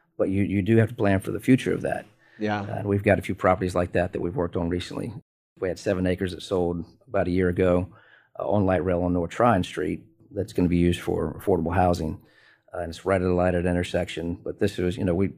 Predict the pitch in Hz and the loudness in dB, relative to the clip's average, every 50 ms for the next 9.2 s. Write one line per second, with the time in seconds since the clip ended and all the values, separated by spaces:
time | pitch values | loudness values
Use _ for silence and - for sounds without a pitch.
0 | - - 92 101 101 101 90 90 92 85 82 - - 104 98 92 85 - - - | -12 -10 -6 -2 0 2 2 2 0 0 -2 -2 0 0 0 0 0 -4 -6 -4
1 | 95 87 90 107 117 104 85 82 - _ _ _ _ _ - 87 92 92 82 82 | -4 0 2 2 2 2 2 -2 -4 _ _ _ _ _ -6 -4 -2 -2 -2 0
2 | 101 95 95 92 90 92 87 82 82 87 95 - _ _ _ _ 104 107 - - | 2 2 2 2 2 0 0 -2 -2 -4 -6 -10 _ _ _ _ -18 -16 -6 0
3 | - 135 135 98 82 82 85 - - - _ _ _ _ _ _ _ _ _ - | 2 2 4 4 2 0 -2 -6 -10 -18 _ _ _ _ _ _ _ _ _ -20
4 | 101 - - 104 95 - 104 98 95 92 90 92 95 90 92 90 90 85 76 85 | -8 -2 0 0 2 4 4 4 4 4 4 2 2 2 2 2 0 0 -2 0
5 | 80 87 90 90 85 - - 90 - - - - - - 78 82 - - - 80 | 2 2 2 2 2 -2 -6 -8 -10 -12 -16 -4 0 0 0 0 -2 -4 -6 -2
6 | 82 87 82 - - - - - - - - - 98 92 95 110 - - - 101 | 0 0 0 0 -2 -6 -12 -14 -14 -10 -6 -4 -4 -2 -4 -4 -8 -10 -8 -6
7 | 95 92 - - - - - 95 - - 82 85 90 92 - 110 104 92 85 92 | -4 -4 -6 -8 -12 -12 -10 -10 -8 -6 -2 -2 -2 0 0 0 0 2 2 2
8 | 98 98 - 92 92 90 - - - - - - 107 104 - 101 98 107 110 - | 0 -2 -2 -2 -4 -4 -6 -8 -12 -8 -4 -4 -2 -2 0 2 4 6 6 4
9 | 139 - - 113 | 2 0 -6 -12